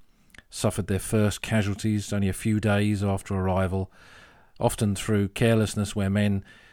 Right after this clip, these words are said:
stood in trenches, exposing themselves to enemy fire and were killed by shrapnel or snipers.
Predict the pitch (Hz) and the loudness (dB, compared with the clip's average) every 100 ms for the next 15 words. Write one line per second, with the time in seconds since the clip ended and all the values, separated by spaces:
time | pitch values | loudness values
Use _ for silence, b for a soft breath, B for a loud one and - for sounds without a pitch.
0 | B - 131 110 107 113 110 - 110 107 | B 0 2 2 2 0 0 0 0 0
1 | - - - - - 113 110 104 101 98 | -2 -8 -10 -12 0 2 2 2 0 0
2 | 110 104 98 110 104 101 95 - 107 104 | -2 -2 -2 0 0 0 -2 0 2 2
3 | 101 98 - 113 104 92 92 - 107 - | 2 -2 -2 -2 -2 -2 -4 -2 -2 -4
4 | 104 101 95 - 110 98 92 101 92 - | -4 -4 -4 -4 -2 0 0 -4 -4 -10